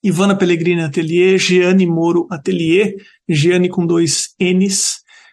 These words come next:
Márcia, underline, em, underline, arte, maridelmonte.arte, mariosergio.freitas, maia, underline, paintings, Mônica, underline, M M, underline, arte, msouto.arte, Osvaldo, underline, Soares, underline, arte,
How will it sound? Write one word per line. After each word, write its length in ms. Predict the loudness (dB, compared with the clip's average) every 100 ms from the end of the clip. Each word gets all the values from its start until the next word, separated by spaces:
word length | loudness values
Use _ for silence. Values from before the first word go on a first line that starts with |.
| _
Márcia, 580 | -2 0 0 -2 -4 -4
underline, 560 | -4 -4 -4 -4 -6 -6
em, 300 | -4 -4 -6 -4
underline, 480 | -4 -4 -4 -4
arte, 440 | -2 -2 -4 -8 -6
maridelmonte.arte, 1160 | -2 0 0 -2 -2 -4 -4 -4 0 0 0 -2
mariosergio.freitas, 1040 | -2 -2 -4 -4 -6 -6 -2 0 0 -2
maia, 260 | -2 -2 -2
underline, 340 | -2 -2 -4
paintings, 640 | -2 0 0 0 -2 -4 -8 -14 -20 -20 -20 _
Mônica, 340 | 2 2 2 0
underline, 520 | -2 -2 -2 -2 -4
M 320 | -2 2 2
M, 320 | 0 0 -4 -6
underline, 480 | -6 -4 -6 -4 -2
arte, 440 | -2 -2 -6 -4
msouto.arte, 1000 | -4 -4 -8 -8 -10 -6 -2 0 -2 -2
Osvaldo, 500 | -2 -2 0 0 -2
underline, 360 | -4 -4 -4 -4
Soares, 360 | -2 -2 -2
underline, 460 | -2 -4 -4 -8 -8 -4
arte, 400 | -4 -4 -10